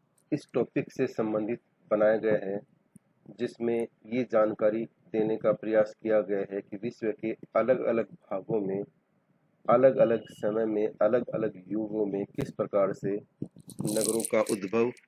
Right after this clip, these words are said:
एवं विकास हुआ। इसी कड़ी में आज जो विश्व में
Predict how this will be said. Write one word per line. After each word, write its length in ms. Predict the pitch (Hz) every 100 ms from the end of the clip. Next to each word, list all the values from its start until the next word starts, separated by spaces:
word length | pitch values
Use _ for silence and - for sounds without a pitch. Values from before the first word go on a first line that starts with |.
| -
एवं 320 | 107 104 107
विकास 440 | 98 98 101 104 -
हुआ। 280 | 95 101 156 - _ _ _ _ _ _ _ -
इसी 240 | 120 165
कड़ी 260 | - 127 113
में 300 | 113 113 113 - _ _ _ _ 104
आज 180 | 110 107 -
जो 300 | 110 107 - _ _ _ _ _ _ -
विश्व 320 | 131 - 123
में 240 | 107 110